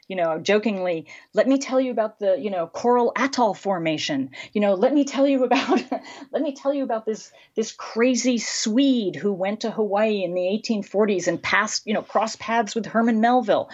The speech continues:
Like, it's just got all of this stuff in it. And the miracle, I think, is that I could,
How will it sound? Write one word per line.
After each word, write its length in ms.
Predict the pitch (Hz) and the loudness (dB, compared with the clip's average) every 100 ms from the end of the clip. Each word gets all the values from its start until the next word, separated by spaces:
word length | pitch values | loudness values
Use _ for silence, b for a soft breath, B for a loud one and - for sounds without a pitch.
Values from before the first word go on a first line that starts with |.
| B B | B B
Like, 140 | 214 214 | -6 -2
it's 200 | 269 269 | -4 -2
just 180 | 370 - | -4 0
got 140 | 302 | 2
all 200 | 262 311 | 4 4
of 60 | 254 | 2
this 160 | 202 | -2
stuff 540 | - - - 233 254 254 | -8 -16 -6 -4 -2 -2
in 120 | 95 | -4
it. 160 | - - B B B - | -6 -12 B B B -4
And 420 | 220 214 202 196 - - | 0 0 0 -4 -10 -18
the 200 | 185 220 | -6 0
miracle, 560 | 220 269 392 381 214 180 | 2 2 0 0 0 0
I 100 | 165 | -2
think, 240 | 190 175 | -6 -6
is 120 | 175 | -6
that 100 | 190 | -4
I 100 | 180 | -4
could, 220 | 175 180 | -4 -10